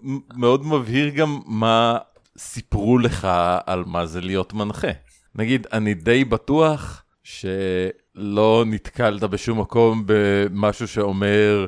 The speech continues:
"אף פעם אל תנסו ל-, להטעות את השחקנים, תמיד תוודאו שהם הבינו." אה,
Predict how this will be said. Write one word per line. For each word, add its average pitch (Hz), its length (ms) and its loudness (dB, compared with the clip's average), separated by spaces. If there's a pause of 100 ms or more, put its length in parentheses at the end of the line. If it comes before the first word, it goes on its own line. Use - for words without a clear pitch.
(520)
"אף - 120 -10
פעם 131 260 4
אל 123 120 2
תנסו 117 480 -4
ל-, 101 380 0
להטעות 98 540 -2
את 110 120 -4
השחקנים, 101 560 -4
תמיד 90 260 -4
תוודאו 92 400 -2
שהם 92 180 -2
הבינו." 92 680 -2 (540)
אה, 101 60 -6